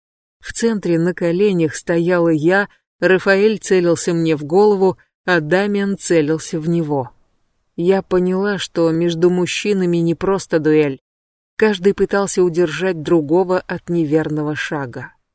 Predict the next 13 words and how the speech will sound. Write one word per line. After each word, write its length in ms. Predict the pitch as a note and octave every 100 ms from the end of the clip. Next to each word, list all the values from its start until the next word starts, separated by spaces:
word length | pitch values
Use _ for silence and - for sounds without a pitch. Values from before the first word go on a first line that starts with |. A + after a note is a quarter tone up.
| _ _
Рафаэль 640 | G#3+ F#3+ - F#3+ G3+ A3
хотел 420 | E3 E3+ D#3+ F3+ E3+
уничтожить 800 | E3+ E3+ - - F#3+ E3+ E3 -
то, 180 | F3+ F#3
что 240 | - E3+
угрожало 640 | D3+ E3 D#3+ D3 E3 D3+ D3
Дамиану, 720 | C#3+ G3 G3 F3+ E3+ E3 D#3 _ _ _ -
а 120 | F3+
тот, 320 | - A3 -
в 80 | -
свою 360 | F3 F3+ E3+
очередь, 460 | F3+ F3 E3 E3 C#3
знал, 440 | D3 E3+ E3+ C3+